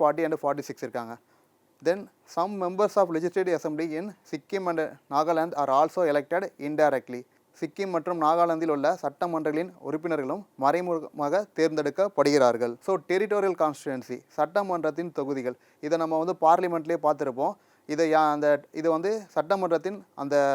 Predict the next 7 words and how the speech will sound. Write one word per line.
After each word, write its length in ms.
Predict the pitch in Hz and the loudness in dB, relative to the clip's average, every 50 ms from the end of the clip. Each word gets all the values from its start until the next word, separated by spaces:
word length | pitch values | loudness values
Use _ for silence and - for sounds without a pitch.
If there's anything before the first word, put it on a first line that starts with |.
| 135 135 - 170 | 0 0 -2 -2
தொகுதியை 320 | 170 185 196 208 190 175 156 | 0 2 2 4 2 2 2
வந்து 140 | 147 156 175 160 | 2 2 4 4
வரையறுக்கிறதுல 580 | 151 151 170 180 170 156 - 139 120 123 135 131 123 127 135 131 | 6 6 4 4 2 0 -2 -6 -4 -2 -2 -2 -2 -2 -4 -4
அதை 120 | 131 135 135 160 | -2 -2 0 0
தான் 160 | 175 170 156 147 131 131 127 _ _ _ - 139 | 2 2 2 0 0 -2 -6 _ _ _ -14 -10
இதுல 140 | 135 131 127 - | -8 -8 -8 -6
சொல்றாங்க. 380 | 151 139 147 139 127 123 147 | -2 0 0 0 0 0 -4